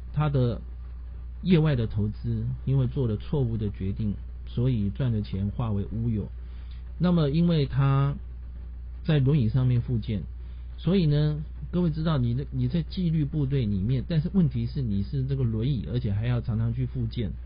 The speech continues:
所以他变成了他们各单位里面大家都避之唯恐不及的人物。然后他交往三年多的女朋友就也在这个时候离他而去。所以人生不管在事业、不管在财富、不管在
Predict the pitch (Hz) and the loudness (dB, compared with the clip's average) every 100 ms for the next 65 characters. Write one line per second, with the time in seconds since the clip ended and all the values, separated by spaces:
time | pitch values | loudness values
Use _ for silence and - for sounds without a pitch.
0 | - - - - - - 156 170 160 185 | -12 -10 -10 -10 -4 2 4 4 4 4
1 | 135 - 107 120 110 90 - 131 - - | 2 2 0 2 0 -2 -6 -8 -4 0
2 | 151 120 - - - 175 139 131 143 117 | 2 0 -2 -10 2 2 4 2 2 2
3 | 98 120 104 127 120 113 117 113 113 147 | 2 0 2 2 2 0 0 -2 -2 -2
4 | 113 - 120 104 120 98 95 117 - 95 | -2 0 -2 0 0 -2 0 -2 -4 -2
5 | 98 92 92 117 151 - - - - - | -2 0 0 2 2 0 -8 -10 -10 -10
6 | - - - - - - - 131 156 175 | -10 -10 -10 -12 -12 -10 0 4 6 6
7 | 165 170 156 113 - 151 131 120 127 113 | 4 2 2 2 2 0 2 0 0 0
8 | 98 107 107 98 - - - - - - | -2 -2 -2 -2 -6 -10 -12 -10 -10 -10
9 | - 131 110 82 95 113 123 127 107 - | -2 0 0 -2 -2 0 0 0 -4 -4
10 | 98 117 104 - - - - 104 107 104 | -6 -4 -6 -6 -10 -12 -8 -2 -2 0
11 | 113 98 92 - - - - - - - | -2 -2 -4 -6 -8 -8 -10 -10 -10 -10
12 | - - - 156 123 123 143 151 143 139 | -10 -4 2 4 6 4 4 2 2 2
13 | 151 120 101 101 123 - - 143 120 117 | 0 0 0 2 0 0 -4 0 0 0
14 | 107 110 123 104 98 117 - - 98 107 | 0 -2 -2 -2 0 -2 -4 -8 -4 -4
15 | - 131 107 123 113 101 | -2 -2 -2 -2 0 -2